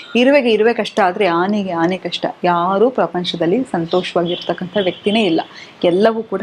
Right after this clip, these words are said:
ನಮ್ಮ ಮೈಂಡ್‌ಸೆಟ್. ನಾವ್ ಹೇಗೆ ನಮ್ಮ ಮನಸ್ಥಿತಿಯನ್ನ ನಾವು ಪ್ರಾಕ್ಟೀಸ್ ಮಾಡ್ತಾ ಹೋಗ್ತೀವೋ, ಹೇಗೆ ನಮ್ಮ ಮನಸ್ಸಿನ ದೃಢತೆಯನ್ನ ಕಾಪಾಡ್ಕೋತಾ ಹೋಗ್ತೀವೋ, ಹಾಗೆ ಅಡ್ವರ್ಸಿಟಿಯಲ್ಲಿ ಎಷ್ಟೋ ಸತಿ ನಮ್ಗೆ ಸಿಟ್ಟು ಬರುತ್ತೆ, ಕೋಪ ಬರುತ್ತೆ, ಅಸಹಾಯಕತೆ ಅನ್ಸುತ್ತೆ, ಪ್ರಾಣ ಕಳ್ಕೊಬೇಕು ಅಂತ ಅನ್ಸುತ್ತೆ. ಆಗ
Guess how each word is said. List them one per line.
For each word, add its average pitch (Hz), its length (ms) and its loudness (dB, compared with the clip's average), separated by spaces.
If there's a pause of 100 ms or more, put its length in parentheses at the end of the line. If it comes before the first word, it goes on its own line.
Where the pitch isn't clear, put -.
ನಮ್ಮ 170 180 -2
ಮೈಂಡ್‌ಸೆಟ್. 170 600 -4
ನಾವ್ 208 140 2
ಹೇಗೆ 262 400 4
ನಮ್ಮ 220 220 2
ಮನಸ್ಥಿತಿಯನ್ನ 220 920 0
ನಾವು 190 400 2 (360)
ಪ್ರಾಕ್ಟೀಸ್ 220 420 -2
ಮಾಡ್ತಾ 185 240 0
ಹೋಗ್ತೀವೋ, 185 360 0
ಹೇಗೆ 214 340 4
ನಮ್ಮ 185 240 0
ಮನಸ್ಸಿನ 196 480 0
ದೃಢತೆಯನ್ನ 262 600 2
ಕಾಪಾಡ್ಕೋತಾ 185 540 -2
ಹೋಗ್ತೀವೋ, 180 540 0 (300)
ಹಾಗೆ 175 520 -2
ಅಡ್ವರ್ಸಿಟಿಯಲ್ಲಿ 202 880 0
ಎಷ್ಟೋ 185 240 0
ಸತಿ 196 220 -2
ನಮ್ಗೆ 180 260 -2
ಸಿಟ್ಟು 226 200 0
ಬರುತ್ತೆ, 190 380 2
ಕೋಪ 226 260 0
ಬರುತ್ತೆ, 190 380 0
ಅಸಹಾಯಕತೆ 220 600 0
ಅನ್ಸುತ್ತೆ, 190 380 -2
ಪ್ರಾಣ 196 360 0 (100)
ಕಳ್ಕೊಬೇಕು 208 460 -2
ಅಂತ 175 200 -6
ಅನ್ಸುತ್ತೆ. 185 600 -4 (260)
ಆಗ 185 220 0